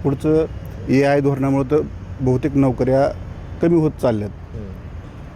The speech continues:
Speaker 1: आणि सुविधा पण तेवढ्याच मिळत आहेत. असं म्हणता येणार नाही की ते त्याच्यामुळं आपलं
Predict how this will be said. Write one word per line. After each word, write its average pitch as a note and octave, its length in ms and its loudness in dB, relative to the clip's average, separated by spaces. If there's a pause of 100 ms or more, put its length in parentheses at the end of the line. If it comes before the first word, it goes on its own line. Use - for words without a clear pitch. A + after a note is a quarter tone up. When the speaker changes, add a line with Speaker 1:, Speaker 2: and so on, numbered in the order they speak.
(160)
Speaker 1:
आणि D3+ 420 6 (160)
सुविधा E3+ 320 4
पण F#3 200 2
तेवढ्याच E3 300 4
मिळत C3 240 4
आहेत. G#2+ 140 0 (480)
असं - 220 -2
म्हणता C3+ 220 4
येणार C#3 200 4
नाही C#3 180 4
की C3+ 140 -2
ते C#3 240 4
त्याच्यामुळं B2+ 580 0
आपलं B2 440 0